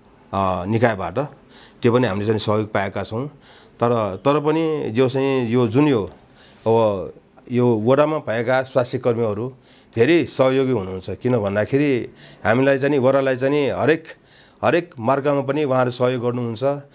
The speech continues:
हामीले म चाहिँ वडाले भनेको चाहिँ उहाँहरू चाहिँ सब थोक चाहिँ म चाहिँ मानेर काम गरिरहेछ अहिलेसम्म, अहिले पनि, होइन। अब निकट भविष्यमा, अ, हामी यो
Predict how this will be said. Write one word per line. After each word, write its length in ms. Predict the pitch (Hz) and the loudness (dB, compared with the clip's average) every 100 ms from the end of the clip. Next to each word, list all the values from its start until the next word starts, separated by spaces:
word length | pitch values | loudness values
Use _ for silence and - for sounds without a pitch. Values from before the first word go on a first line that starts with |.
| - - - | -20 -12 -2
हामीले 360 | 107 127 131 | 0 2 0
म 160 | 110 120 | 0 -4
चाहिँ 220 | 117 120 | -2 -2
वडाले 300 | 123 131 131 | 0 0 0
भनेको 400 | 120 104 117 131 | -4 -4 -2 -2
चाहिँ 200 | 127 120 | -2 -2
उहाँहरू 220 | 113 110 | -2 -4
चाहिँ 120 | 107 | -4
सब 240 | 107 131 127 | -4 -4 -4
थोक 180 | 135 113 | -4 -2
चाहिँ 200 | 123 117 | -2 0
म 120 | 110 | -2
चाहिँ 280 | 104 110 107 107 | -2 -2 -2 -2
मानेर 400 | 110 110 110 110 | 0 0 0 0
काम 240 | 110 107 | -2 -2
गरिरहेछ 340 | 104 104 101 | -2 0 0
अहिलेसम्म, 420 | 117 107 104 110 101 | 0 -2 -2 -4 -2
अहिले 200 | 117 110 | 0 0
पनि, 180 | 104 127 175 - - - - | 0 0 -2 -8 -20 -8 -2
होइन। 120 | 104 175 - - - - | 0 0 -6 -20 -20 -2
अब 100 | 113 117 110 98 87 - - - - | 2 4 2 0 -6 -14 -20 -6 2
निकट 340 | 151 175 - | 4 4 0
भविष्यमा, 540 | 117 131 135 147 151 165 147 120 92 - _ _ _ _ 110 | -2 0 2 0 2 0 -2 -6 -10 -16 _ _ _ _ 0
अ, 60 | 113 110 104 101 92 85 - - | 2 2 0 -2 -4 -8 -12 -10
हामी 580 | 101 120 143 135 107 87 85 - - _ _ - | 0 4 4 2 0 -6 -14 -20 -20 _ _ -2
यो 480 | 113 131 120 101 76 | 2 4 4 0 -4